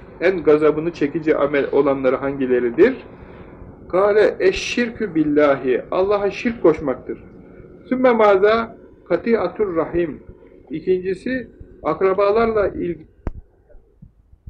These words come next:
en sevilmeyen amellerden birisi emri maruf nehi münkeri terk etmektir diye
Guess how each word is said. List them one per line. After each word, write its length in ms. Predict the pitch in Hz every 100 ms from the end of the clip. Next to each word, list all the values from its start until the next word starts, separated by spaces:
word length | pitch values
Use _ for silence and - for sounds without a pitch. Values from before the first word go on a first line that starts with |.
| - _ _ _
en 220 | 220 226
sevilmeyen 640 | 214 175 175 165 156 147
amellerden 800 | - 160 160 156 151 147 147 147
birisi 440 | 170 180 185 277 269 - _ - - - _ _ _ _ -
emri 280 | 165 165 160
maruf 400 | 160 156 165 156
nehi 300 | 156 156 151
münkeri 440 | 156 156 175 233
terk 260 | 180 156 143
etmektir 640 | 139 139 127 - 123 120
diye 280 | 135 208